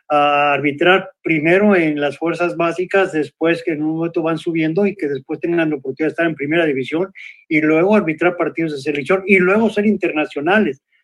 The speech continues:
Dos, la capacitación de los, de las personas que están en el var tiene que ser muy importante, pero no es un privilegio ni una prerrogativa de México. En todo el mundo se han cometido errores muy fuertes, además.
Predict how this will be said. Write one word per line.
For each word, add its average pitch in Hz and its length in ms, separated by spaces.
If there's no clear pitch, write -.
Dos, 208 420
la 165 200
capacitación 170 960
de 214 120
los, 160 280
de 156 80
las 143 160
personas 196 380
que 175 80
están 185 300
en 165 160
el 143 160
var 202 480
tiene 190 220
que - 100
ser 175 120
muy 196 160
importante, 170 720
pero 165 200
no 208 100
es 220 100
un 247 160
privilegio 202 680
ni 170 280
una 208 160
prerrogativa 160 540
de 160 80
México. 175 680
En 165 220
todo 240 200
el 226 80
mundo 226 320
se 208 120
han 220 100
cometido 185 500
errores 180 480
muy 214 280
fuertes, 214 560
además. 170 600